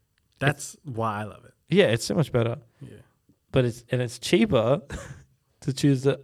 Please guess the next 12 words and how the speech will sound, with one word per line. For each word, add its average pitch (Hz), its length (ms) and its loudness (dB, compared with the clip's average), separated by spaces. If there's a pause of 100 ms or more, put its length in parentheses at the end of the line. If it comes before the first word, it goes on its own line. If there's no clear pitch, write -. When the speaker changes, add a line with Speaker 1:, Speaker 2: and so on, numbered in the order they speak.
Speaker 2:
unhealthy 131 520 2
option. 123 340 -6 (640)
Speaker 1:
Mm. 113 200 -10 (300)
Speaker 2:
It's 151 160 4
Speaker 1:
Oh. 143 40 -4
Speaker 2:
like 208 180 4
the 240 80 -2
system 175 420 -4
is 165 160 -6
stacked - 600 0
against 113 420 -6
you, 117 220 -10